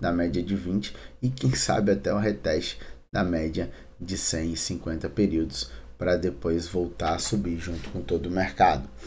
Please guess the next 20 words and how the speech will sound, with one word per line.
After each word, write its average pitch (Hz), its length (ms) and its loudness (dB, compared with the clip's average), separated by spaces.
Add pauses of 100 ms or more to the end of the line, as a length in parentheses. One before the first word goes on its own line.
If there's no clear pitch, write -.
(400)
Foi 143 380 8
assim 131 280 6
também 101 520 4
com 98 180 -2
a 92 60 4
Baby 87 300 0
Doge, 71 440 0
que - 160 -8
fez 82 320 -2
um 85 60 -4
movimento 82 500 -4
parecido 82 560 0
de 110 120 -4
queda 113 380 6
e 92 60 4
já 82 220 2
tá 92 160 -4
rompendo 90 460 -2
o 104 40 -2
topo. 87 340 -2